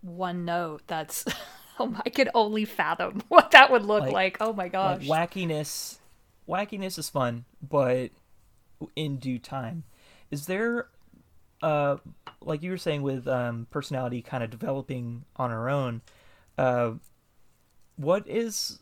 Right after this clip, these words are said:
Speaker 2: what was a moment of emotional, I don't wanna say maturity, because she's clearly of age, but, like, emotional depth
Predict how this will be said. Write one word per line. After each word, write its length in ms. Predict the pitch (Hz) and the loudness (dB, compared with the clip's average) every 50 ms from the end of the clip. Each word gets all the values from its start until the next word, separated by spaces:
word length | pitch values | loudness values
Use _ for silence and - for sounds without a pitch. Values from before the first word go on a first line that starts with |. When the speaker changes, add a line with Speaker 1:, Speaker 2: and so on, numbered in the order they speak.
| _ | _
Speaker 2:
what 260 | - 160 165 190 220 | -12 -8 -6 -6 -4
was 160 | 247 262 233 247 | -4 -6 -6 -6
a 60 | 214 | -4
moment 420 | 208 202 196 190 185 180 170 - - | -4 -4 -4 -4 -6 -8 -8 -6 -4
of 920 | 147 139 135 135 127 127 131 131 127 120 117 - - - - - - _ _ _ - _ _ _ _ _ _ - - _ _ _ _ _ - | -2 0 0 0 -2 -2 -4 -4 -8 -10 -14 -18 -20 -20 -20 -20 -20 _ _ _ -20 _ _ _ _ _ _ -20 -20 _ _ _ _ _ -6
emotional, 1120 | 147 139 135 135 139 139 139 143 - - - 147 139 135 131 131 131 127 127 123 120 120 117 113 _ _ - - - - - - - _ - - - - | -4 -4 -2 -2 -2 -2 -2 -4 -6 -8 -6 -6 -4 -2 -2 -2 -2 -2 -4 -6 -6 -8 -10 -14 _ _ -18 -18 -18 -18 -20 -20 -20 _ -20 -14 -10 -8
I 60 | 156 | -6
don't 120 | 185 262 | -6 -6
wanna 140 | 311 349 349 | -6 -8 -8
say 140 | 320 - 247 | -8 -6 -4
maturity, 580 | 180 143 - - 143 123 110 - - - 170 - _ - - _ | -4 -4 -4 -4 -6 -6 -6 -8 -12 -16 -20 -20 _ -20 -18 _
because 260 | - 139 - 147 135 - | -10 -6 -6 -6 -6 -4
she's 400 | - 139 127 120 - - - - - _ _ - | -6 -6 -6 -6 -8 -12 -16 -20 -20 _ _ -12
clearly 680 | - - 151 143 135 127 120 120 120 120 117 117 - _ _ _ _ - _ _ _ _ _ _ _ - _ _ - | -6 -4 -2 -2 -2 -2 -2 -4 -4 -4 -6 -8 -10 _ _ _ _ -20 _ _ _ _ _ _ _ -20 _ _ 0
of 220 | 151 139 127 120 123 | 2 4 4 4 2
age, 640 | 135 135 120 110 107 110 113 123 147 - - - - - - _ _ _ _ - | 0 0 -2 -2 -2 -4 -6 -6 -8 -12 -16 -18 -18 -20 -20 _ _ _ _ -2
but, 220 | 131 143 135 131 | 0 2 2 2
like, 360 | 135 135 135 131 131 - - _ _ - - - - - _ _ _ _ | 2 0 -2 -2 -4 -6 -12 _ _ -20 -20 -20 -20 -20 _ _ _ _
emotional 460 | - 156 165 175 190 - 190 170 151 131 | -4 0 0 0 0 0 -4 -6 -6 -6
depth 680 | 120 113 113 113 127 127 131 110 - - - _ | -8 -12 -12 -8 -6 -6 -6 -6 -8 -12 -20 _